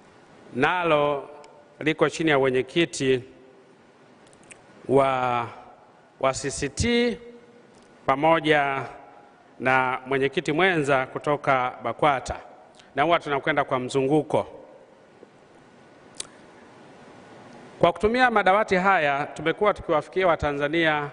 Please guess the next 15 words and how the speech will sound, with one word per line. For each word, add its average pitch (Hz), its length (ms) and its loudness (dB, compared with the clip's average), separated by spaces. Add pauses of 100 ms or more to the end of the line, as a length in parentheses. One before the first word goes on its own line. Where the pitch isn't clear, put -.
(140)
kwa 131 100 0
huduma 147 340 0
mbalimbali, 127 580 0 (580)
na 135 80 0
hasa 156 260 0
mambo 151 280 2
ya 120 140 0
afya. 185 440 2 (1040)
Ah, 123 340 0 (320)
panapokuwa 156 500 2
na 139 100 0
milipuko 131 460 -2
ya 135 80 2
magonjwa, 151 720 2 (960)
basi 139 580 0